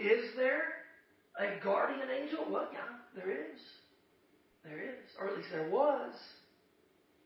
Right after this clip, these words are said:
Okay, so whether we've all got one specifically or not, I don't know. But you know what? First of all, of most, of, of, of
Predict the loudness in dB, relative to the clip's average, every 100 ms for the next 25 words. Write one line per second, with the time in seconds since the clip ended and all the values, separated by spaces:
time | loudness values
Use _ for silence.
0 | _ _ _ _ _ _ _ _ _ _
1 | _ _ _ _ -16 -6 -4 0 0 0
2 | -8 -20 -20 _ _ _ _ _ _ _
3 | _ _ -2 2 2 0 -4 -4 -4 -4
4 | -6 -6 -6 -6 -6 -10 -16 -20 -18 -14
5 | -14 -16 -16 -16 -14 -14 -12 -10 -10 -10
6 | -16 -18 -14 -12 -12 -14 -16 -18 -20 _
7 | _ _ _ _ _ _ -8 -6 -6 -8
8 | -4 -4 -4 -8 -12 -8 -6 -6 -8 -12
9 | -12 -10 -12 -12 -16